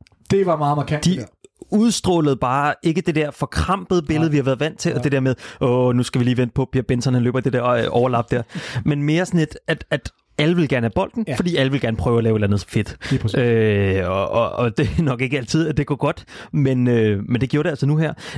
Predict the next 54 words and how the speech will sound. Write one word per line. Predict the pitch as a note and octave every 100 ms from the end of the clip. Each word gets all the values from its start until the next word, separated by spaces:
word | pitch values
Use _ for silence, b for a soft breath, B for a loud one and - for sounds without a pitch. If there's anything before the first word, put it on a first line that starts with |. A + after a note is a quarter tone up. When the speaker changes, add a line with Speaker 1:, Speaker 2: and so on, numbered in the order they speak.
| -
Speaker 2:
Noget, | C3+
jeg | C3
da | A#2+
også | -
lægger | B2+
mærke | C3+ C#3
til, | D3
det | A#2+
er, | A#2 -
at, | A#2+
øh, | A#2 G#2+ G2+ - - A3
hele | - F#3
det | F3+ D3
her | D3+
med, | C3+ C3 A#2+ A#2 A2+ A2 G#2+
øh, | A2+ -
indlægsspil | D3+ E3 F3+ B2 - - B2 A2+
og | -
sådan | - A2
noget, | G2+ -
det | C#3
er | E3
altså | C#3 C3
også | C#3 C3+
virkelig | C#3 F#3 D3
noget, | C3 C3 C#3+
som, | C#3+ B2 A2+ B B B
som | - - - C#3 A2+
man | A2+ A2+ A#2+ - B2
vil | B2 - -
undgå | D3+ F3 D3
i | -
den | A#2
kamp, | - A#2 -
eller | A#2+ B2 C3+
man, | C#3 -
man | C3+ B2
prioriterer | - C#3 - - -
det | C#3+
i |
hvert | A#2+ -
fald | C3
ikke. | A2+
Speaker 1:
Mm. | B2+ A#2+ - - - -
Men | D3
det | A3
Speaker 2:
Kvæg | C#3 C#3
også | C3+ C#3
af, | B2
at | A2+
man | A#2+
har | G#2+ A#2+ A#2
måske | A#2 - A#2+ G#2+
spillere, | - A#2+ B2+